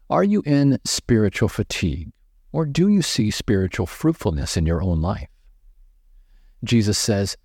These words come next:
"Follow me." That's not just a verbal statement to listen to. "In one ear and out the other," they say. But no, it requires us to do our part. "Follow me" requires us to get up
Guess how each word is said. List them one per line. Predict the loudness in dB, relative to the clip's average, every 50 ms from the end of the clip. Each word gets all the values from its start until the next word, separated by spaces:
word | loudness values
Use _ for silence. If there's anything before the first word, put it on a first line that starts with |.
| _ _ _
"Follow | _ -14 -6 -2 -2 0 0 0 0 0 -2 -2
me." | -6 -6 -8 -12 -16 _ _ _ -20 -20 _ _ _ _ _ _
That's | -4 -2 0 0 -2 -2 0
not | 0 0 0 0
just | -2 -4 -2 0 0
a | 0
verbal | 0 0 2 2 2 2 0 -2 -4
statement | -4 -4 -4 -4 -2 -2 -2 -4 -4
to | -4
listen | -2 -2 -2 -2 -2 -2
to. | -2 -4 -6 -8 -8 -12 _ _ _ _ _ _ _ _ _ _
"In | 0 2 2 2 2
one | 2 2 2 2
ear | 2 2 2 2
and | 0 0 0
out | 0 -2 -2
the | 0 0 0
other," | 0 0 0 0 0
they | -2 -4 -6
say. | -6 -6 -6 -6 -8 -10 -14 _ _ -4
But | 0 0 0 2
no, | 2 2 2 2 0 0 -4 -10 -16 _ _ _ _ _ _
it | -4 -2 0
requires | 2 0 0 0 -2 -4 -2 0 0 2 2 2 2 2
us | 0 -2 -2 -4
to | -4 -6
do | -4 -2 0 0 0 0 0 -2
our | -2 -2 -2 -4
part. | -4 -6 -8 -6 -6 -8 -10 -16 -20 -20 _ _ _ _ _ _ _ _ _ _
"Follow | -8 -2 0 2 2 2 2 2
me" | 2 0 0 -2 -4 -4
requires | -4 -6 -6 -4 -4 -2 0 0 0 0 -2
us | -4 -4 -4
to | -4 -4
get | -6 -2 0 2 2 2
up | 2 0 -4 -6 -10 -14